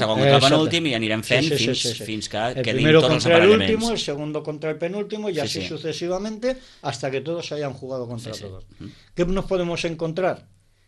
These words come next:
Speaker 2: Que si estamos quince, habrá uno que ya veremos a ver cómo se soluciona, porque claro,
Speaker 1: Clar.
Speaker 2: hay uno que tiene que
Speaker 1: Clar, clar,
Speaker 2: descansar.
Speaker 1: clar, aquí sí que ha de ser
Speaker 2: Eh, aquí, entonces,
Speaker 1: Tants
Speaker 2: a ver,
Speaker 1: caps, tants
Speaker 2: yo
Speaker 1: ferrets.
Speaker 2: espero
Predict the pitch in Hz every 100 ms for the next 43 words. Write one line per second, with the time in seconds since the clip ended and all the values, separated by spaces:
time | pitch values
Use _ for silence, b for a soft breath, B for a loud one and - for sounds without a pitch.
0 | _ _ _ 104 - 110 - 165 170 -
1 | 185 170 185 202 202 _ _ 127 131 156
2 | 165 170 190 208 _ _ _ _ 123 127
3 | 135 139 131 135 131 127 123 127 123 127
4 | 127 247 135 117 175 156 _ _ - 98
5 | 131 160 139 151 156 151 151 143 131 101
6 | 101 110 113 101 95 107 120 120 123 113
7 | 117 107 101 95 131 131 120 170 135 135
8 | 131 127 165 190 180 - b b _ 110
9 | 139 123 113 120 123 180 185 175 - 180
10 | 202 214